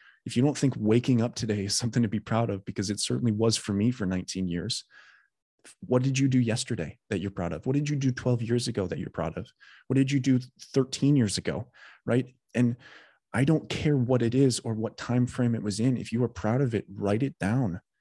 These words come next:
because this self-development, this healing journey, this, this internal progress journey that we like to go on that has become so mainstream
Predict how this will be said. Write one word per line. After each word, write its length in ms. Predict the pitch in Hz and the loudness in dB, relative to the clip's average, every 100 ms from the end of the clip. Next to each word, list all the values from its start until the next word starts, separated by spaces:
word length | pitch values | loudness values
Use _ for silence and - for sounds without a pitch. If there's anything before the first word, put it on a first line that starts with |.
| _ | _
because 360 | 110 - 117 - | -4 0 -2 0
this 160 | 113 | -2
self-development, 1160 | - - 120 139 - 117 110 113 127 113 104 - | 0 2 0 0 -2 0 0 2 0 0 -2 -2
this 140 | 98 | -4
healing 500 | - - 131 131 127 | -4 0 4 6 4
journey, 460 | 110 117 123 123 107 | 2 0 2 2 0
this, 300 | 101 98 - - - - _ | -2 -4 -8 -14 -20 -20 _
this 280 | 127 107 - - _ _ _ _ _ _ | -4 -2 -2 -8 _ _ _ _ _ _
internal 560 | 131 135 - 147 143 131 | 2 2 0 0 2 2
progress 1000 | - - 110 120 123 120 107 104 - - _ 104 | 0 -2 -2 -2 -2 -4 -4 -4 -6 -8 _ -4
journey 400 | 117 117 135 117 | 2 4 4 4
that 180 | 110 | 0
we 140 | 110 107 | 0 0
like 220 | 107 107 | 0 -2
to 100 | 113 | -6
go 280 | - 107 127 | 0 2 2
on 220 | 113 104 | 2 -2
that 160 | 98 101 | -2 -4
has 140 | - | -6
become 340 | 107 - 113 | -6 -2 0
so 300 | 107 - 113 | 0 0 2
mainstream 960 | 107 104 110 113 - - 120 143 104 95 | 4 4 4 2 0 0 4 4 2 -2